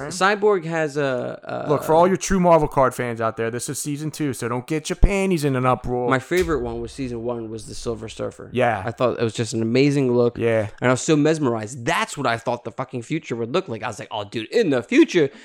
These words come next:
Speaker 2: there's gonna
Speaker 1: Yeah.
Speaker 2: be Neo Geo and holograms."
Speaker 1: Yeah, dude.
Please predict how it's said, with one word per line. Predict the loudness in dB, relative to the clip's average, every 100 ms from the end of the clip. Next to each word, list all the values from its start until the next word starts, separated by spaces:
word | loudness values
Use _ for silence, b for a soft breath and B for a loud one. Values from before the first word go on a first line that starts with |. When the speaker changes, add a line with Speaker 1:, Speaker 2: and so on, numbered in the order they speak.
| B
Speaker 2:
there's | 0 4
gonna | 4 4
Speaker 1:
Yeah. |
Speaker 2:
be | 4 2
Neo | 2 6 6 6
Geo | 6 6 8 8 6
and | 2
holograms." | 4 4 2 2 2 2 4 4
Speaker 1:
Yeah, | 6 4 4 4 4
dude. | 4 4 2